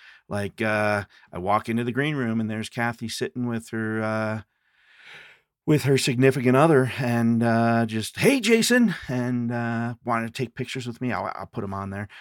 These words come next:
But man, it was great. I mean, I really wasn't sure what to expect, but I love Kathy. She's pretty great. And, uh, of course, she just immediately got in trouble right after the show with Twitter and Elon yesterday. She's been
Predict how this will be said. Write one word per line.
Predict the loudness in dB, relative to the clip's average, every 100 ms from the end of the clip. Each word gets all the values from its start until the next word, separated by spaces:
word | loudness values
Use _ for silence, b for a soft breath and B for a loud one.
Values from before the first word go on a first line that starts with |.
| B
But | -8 -4
man, | 0 2
it | 2
was | 0
great. | 2 2 2
I | 2
mean, | 2 4
I | 4
really | 4 4
wasn't | 2 -2 -6
sure | -4
what | -4 -4
to |
expect, | -8 -8 -8 -8
but | -8 -8 _ -20 B B
I | -4
love | -2 -2
Kathy. | -4 -6 -10 -16 _ b b
She's | -16 -10
pretty | -4 -4
great. | -2 -6 -8 _ b b b
And, | -4 -2 0 2
uh, | 2 2
of | -2
course, | 0 0
she | 0 -4
just | -4 -6 -6 -10
immediately | -4 0 0 -2 -4
got | -4 -4
in | -4
trouble | -6 -2 0
right | 0 0
after | -2 -4 -6
the | -6
show | -4 -2 -2
with | -4
Twitter | -4 -2 0
and | 0
Elon | -2 -4 -2 -2
yesterday. | -4 -6 -6 -4
She's | -6 -10
been | -10 -10